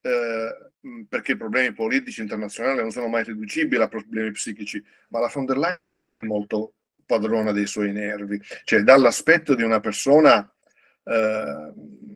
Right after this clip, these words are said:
in cui i nervi gli sono passati, gli sono sfuggiti di, di mano, le sue esternazioni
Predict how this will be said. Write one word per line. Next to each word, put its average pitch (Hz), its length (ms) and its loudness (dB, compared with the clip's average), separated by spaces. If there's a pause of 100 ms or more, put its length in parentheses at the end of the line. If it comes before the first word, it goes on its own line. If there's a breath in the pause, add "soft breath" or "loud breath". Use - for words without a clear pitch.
(300)
in 120 180 -12
cui 143 420 6 (100)
i 135 140 -2
nervi 143 400 4
gli 104 120 -4
sono 120 260 -6
passati, 104 600 -6 (120 soft breath)
gli 104 120 -14
sono 113 460 -4 (280)
sfuggiti 120 760 -4
di, 113 440 -6
di 113 140 -4
mano, 123 400 2
le 117 80 -2
sue 160 200 -2
esternazioni 123 1120 0